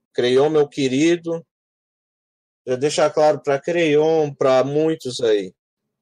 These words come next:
Olha, eu comentei lá.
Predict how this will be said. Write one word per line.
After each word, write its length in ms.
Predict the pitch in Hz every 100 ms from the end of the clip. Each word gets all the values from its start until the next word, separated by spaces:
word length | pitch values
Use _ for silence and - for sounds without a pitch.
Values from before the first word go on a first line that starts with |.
| _ _ 269 311 _ _ _ _ _ _ _ -
Olha, 480 | 233 240 165 104 101 _ _ _ _ _ _ _ _ -
eu 160 | 220
comentei 500 | 214 240 247 240 240
lá. 320 | 240 202 196